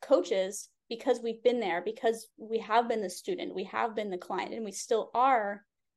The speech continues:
then we have that evidence. And so now we can say, "Hey, I, I know you're doubting this, but, like, I have this evidence." And, um, there's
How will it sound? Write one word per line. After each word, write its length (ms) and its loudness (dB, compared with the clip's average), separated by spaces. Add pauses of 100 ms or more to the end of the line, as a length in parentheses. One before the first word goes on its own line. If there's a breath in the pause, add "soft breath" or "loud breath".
(320)
then 280 2
we 140 -2
have 280 -6
that 200 -4
evidence. 440 -10
And 100 -12
so 100 -12
now 120 -4
we 80 -6
can 140 -12
say, 240 -2
"Hey, 360 -2 (100)
I, 140 -4
I 120 2
know 460 6
you're 120 0
doubting 320 6
this, 400 0 (680)
but, 320 2
like, 220 -4
I 100 2
have 200 -4
this 220 -6
evidence." 560 -2
And, 320 -2 (420)
um, 220 0
there's 220 -4